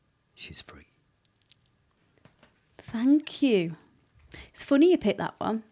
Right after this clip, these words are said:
Speaker 2: because it is all about the mind and being free. You must have just been drawn to it.
Speaker 1: Yeah, well, I flicked through then. I could have, there was two or three that was, I was drawn to.
Speaker 2: Right.
Speaker 1: You know.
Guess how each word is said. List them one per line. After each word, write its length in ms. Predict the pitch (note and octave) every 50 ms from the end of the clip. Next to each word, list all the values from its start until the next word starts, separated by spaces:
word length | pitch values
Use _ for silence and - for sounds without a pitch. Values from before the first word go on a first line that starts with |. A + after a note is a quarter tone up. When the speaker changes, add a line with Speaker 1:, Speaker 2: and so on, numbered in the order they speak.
| _
Speaker 2:
because 220 | - - - G#3 G#3
it 80 | G#3+
is 100 | G3+ G#3
all 160 | G#3+ G3+ G3 G3
about 220 | F#3+ F#3+ F#3 -
the 60 | -
mind 400 | F#3+ F#3 F#3+ F#3 F#3 F#3 F#3 F3+ F3+
and 100 | F3+ F3
being 220 | F#3 F#3 F#3 F#3
free. 260 | F#3 - - G#3+ A#3
You 180 | A#3+ A#3 A3+ G3+
must 140 | G3+ G3 -
have 80 | G#3
just 140 | G3+ G3+ -
been 120 | - G3+ F#3+
drawn 400 | F#3+ G3 F#3+ G3 G3 G#3+ A#3 A#3
to 180 | - - A3+
it. 200 | G#3 G3 - - _ _ _ _ -
Speaker 1:
Yeah, 360 | - G2 G2+ G#2+ A#2+ C#3 C#3+ -
well, 200 | - A#2 B2+ C3 C3+
I 20 |
flicked 280 | - - G#3+ A3 A3 -
through 280 | - D3 F3 F#3 E3
then. 280 | C#3 C#3 B2+ G#2 F#2+ G2+ -
I 80 | - A#2+
could 220 | A2 - - C3+ C3
have, 340 | B2+ A#2 G#2 - - - - _ _ _ _ -
there 60 | A2+ A2
was 100 | G2+ -
two 180 | - - C#3+
or 60 | C#3 A#2
three 280 | B2 - - C3+ D3+ C#3+
that 260 | A2+ G#2 - - G#2+
was, 160 | G#2 F#2+ E2+ - - -
I 60 | G2
was 100 | F#2 F2
drawn 220 | - G2 F#2 E2+ D#2+
to. 160 | - F2 E2 - _ _ _ _ -
Speaker 2:
Right. 240 | G3 G3 F#3+ G3+ A2
Speaker 1:
You 60 | G2
know. 240 | E2+ E2 D#2+ F2 -